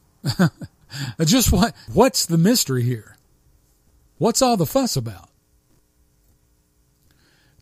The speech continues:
Paul never said, not once, he never said you have to be in Christ before God would stop imputing your sins.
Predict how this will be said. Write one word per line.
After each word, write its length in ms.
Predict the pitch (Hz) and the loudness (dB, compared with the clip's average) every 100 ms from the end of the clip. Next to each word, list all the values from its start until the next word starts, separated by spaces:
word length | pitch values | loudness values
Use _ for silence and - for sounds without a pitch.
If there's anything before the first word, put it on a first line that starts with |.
| - | -2
Paul 320 | 175 185 202 | 4 6 6
never 240 | 180 196 | 2 0
said, 460 | 220 - 151 131 131 - - | 0 0 0 -2 -6 -12 -2
not 340 | 151 226 240 | 2 4 2
once, 560 | 156 135 120 - - - - | 0 -2 -4 -10 -10 -10 -4
he 100 | 196 | 2
never 280 | 226 220 233 | 4 4 2
said 340 | - 196 180 | 0 0 0
you 120 | 165 151 | 0 0
have 180 | 185 | 0
to 80 | - | -2
be 260 | 151 175 175 | -2 -2 -2
in 260 | - 220 247 | 2 2 2
Christ 600 | - 233 190 139 147 - - _ _ _ _ - | 2 2 2 -2 -8 -10 -18 _ _ _ _ 0
before 380 | 170 - 196 175 | 2 6 6 6
God 340 | 196 202 160 | 4 2 0
would 160 | 147 139 | 0 -2
stop 340 | - 208 190 | 0 2 2
imputing 420 | 151 143 202 175 151 | 0 0 2 2 0
your 100 | 139 | -2
sins. 640 | - 202 113 104 - - | 0 -2 -4 -10 -18 -18